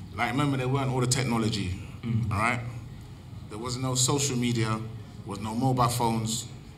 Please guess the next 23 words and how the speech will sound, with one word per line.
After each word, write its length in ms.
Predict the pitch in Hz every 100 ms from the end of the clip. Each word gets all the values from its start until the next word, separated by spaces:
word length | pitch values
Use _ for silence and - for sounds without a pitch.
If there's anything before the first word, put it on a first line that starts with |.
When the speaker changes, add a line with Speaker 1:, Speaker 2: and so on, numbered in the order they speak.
| - - - - - - - - -
Speaker 1:
Even 360 | 196 180 185
in 200 | 180 170
the 360 | 165 156 143 - - -
early 240 | 160 151 139
stages 460 | 131 147 139 127
of 160 | 127 120
the 60 | 127
eighties, 400 | 131 120 117 113
there 140 | 123
weren't 280 | 135 135 131
even 240 | 131 120 123
pages. 600 | 156 131 113 107 - - - - - -
They 60 |
came 200 | 120 143
a 40 | 127
bit 180 | 127 117
later. 300 | 139 117 110 - - - - - - - - -
So 320 | - 165 156
you 280 | 147 151 180
had 200 | 165 147
to, 280 | 151 135 131
but 240 | 120 151 139
yet, 260 | 190 -